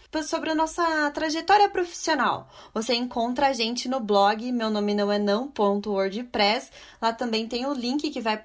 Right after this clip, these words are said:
pro SoundCloud pra você ouvir a gente. Dúvidas, críticas, sugestões, a gente tá disponível no e-mail meu nome não é não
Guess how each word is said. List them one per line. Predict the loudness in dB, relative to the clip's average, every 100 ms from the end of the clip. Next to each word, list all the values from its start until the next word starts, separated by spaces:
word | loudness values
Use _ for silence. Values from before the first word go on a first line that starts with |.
| _
pro | -8 -4
SoundCloud | -2 -2 -4 -4 0 0 -2
pra | -6 -6
você | -4 -4
ouvir | -4 -2 0
a | 0
gente. | -2 -6 -8 -10 -10 -18 -14 -2
Dúvidas, | 0 2 2 0 -2
críticas, | -4 -4 -4 -4 -4
sugestões, | -2 -4 -4 -2 -2 -2 -2
a | -2
gente | -4 -6 -4
tá | -4
disponível | -4 -6 -4 -4 -4 -4
no | -4
e-mail | -4 -2 -2 -2 -2
meu | -4 -2
nome | -2 -2 -2
não | -2
é | -2
não | -2 -4 -6